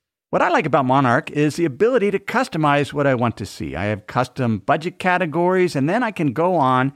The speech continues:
to the dashboard and, and see where I'm above trend on some of my spending. I especially like that Monarch will never sell your data to third parties or show you ads. After trying Monarch myself, I understand why it's the top-rated personal finance app.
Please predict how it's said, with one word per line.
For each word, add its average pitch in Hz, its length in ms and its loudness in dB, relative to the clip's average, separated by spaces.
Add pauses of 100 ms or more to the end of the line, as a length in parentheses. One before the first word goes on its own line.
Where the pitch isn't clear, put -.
to 143 100 -4
the 139 80 0
dashboard 139 680 0
and, 147 160 -2
and 151 360 -2
see 208 680 0
where 233 240 2
I'm 240 120 0
above 214 360 0
trend 180 560 0 (160)
on 147 160 -2
some 139 240 0
of 123 60 -2
my 117 120 -2
spending. 90 520 -8 (440)
I 127 80 0
especially 147 520 0
like 107 220 0
that 113 100 -4
Monarch 113 600 0 (100)
will 123 120 0
never 175 360 2
sell 175 240 0
your 160 120 -2
data 143 360 -4 (160)
to 135 100 0
third 151 320 0
parties 107 380 0 (100)
or 175 140 0
show - 180 -4
you 90 220 -2
ads. - 380 -12 (320)
After 233 260 -2
trying 185 320 0
Monarch 143 340 2
myself, 110 380 -2
I 123 40 -2
understand 135 420 -2
why 107 180 2
it's - 340 -4
the 123 100 -4
top-rated 117 600 -2
personal 135 340 -2
finance 147 360 -4
app. - 180 -10